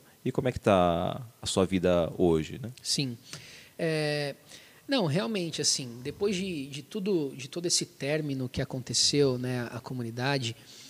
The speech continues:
Speaker 2: né, só, só pra, pra, depois do gancho, a comunidade, a gente fez algumas reuniões e decidiu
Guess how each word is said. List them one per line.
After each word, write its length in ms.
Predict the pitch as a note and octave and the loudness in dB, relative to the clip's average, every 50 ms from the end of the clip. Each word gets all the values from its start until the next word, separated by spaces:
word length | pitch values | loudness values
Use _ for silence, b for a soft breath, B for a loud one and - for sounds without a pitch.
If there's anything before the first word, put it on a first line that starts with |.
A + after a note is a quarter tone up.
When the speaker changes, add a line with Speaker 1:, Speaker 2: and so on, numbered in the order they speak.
| B B B B B B _ | B B B B B B _
Speaker 2:
né, 960 | - C#3 C3+ C3+ C#3 C#3 C#3 C#3 C3+ C3+ C3 C3 C3 B2+ B2+ B2+ B2 B2 B2 - _ _ - - - - - - - - - - - - _ _ _ _ _ _ _ _ _ _ _ _ _ _ _ - | -6 -6 -4 -4 -2 -2 -2 -2 -2 -2 -4 -4 -4 -4 -4 -6 -8 -8 -12 -14 _ _ -20 -20 -20 -20 -20 -20 -20 -20 -20 -20 -20 -20 _ _ _ _ _ _ _ _ _ _ _ _ _ _ _ -6
só, 320 | - - - A3+ G#3 - - | -2 0 2 2 2 0 -2
só 180 | - - F#3+ F3 | -2 0 0 0
pra, 240 | - G#3+ A3 G3 D#3 | 2 2 2 2 2
pra, 300 | - - F3+ E3 C#3+ - - - - - - D#3 | 0 -2 -2 -2 -4 -6 -12 -20 -20 -20 -20 -18
depois 280 | D3+ C#3+ - - G#3+ F#3 | -18 -4 0 0 2 2
do 100 | E3 F3+ | 0 -2
gancho, 480 | D3+ C#3 F#3+ A3 A#3 G#3+ - - F3 D3+ | -2 0 0 0 0 0 0 0 -2 -2
a 140 | - D3+ D3+ | -4 -6 -6
comunidade, 760 | - G3 G3 F#3+ F#3+ E3 E3+ F3 F3+ F#3 F3 F3+ G3+ G3 F3+ | -4 -4 -2 -2 0 0 0 0 0 0 0 0 0 0 0
a 80 | E3 E3 | 0 -2
gente 200 | C#3 E3 D#3+ - | -4 -4 -6 -4
fez 160 | - F3+ E3 | -4 -2 -2
algumas 220 | F3+ F3 F3+ F3 E3+ | -2 -2 -2 -2 -2
reuniões 460 | F3 E3+ E3+ E3 E3+ F#3 G3+ G3+ G3+ | 0 0 0 0 0 0 0 -2 0
e 20 | |
decidiu 680 | F#3 F#3 F3 - - E3+ C#3+ D3 E3+ F#3+ G#3 G#3+ A3+ | 0 0 0 0 -2 -4 -4 -2 0 2 2 2 0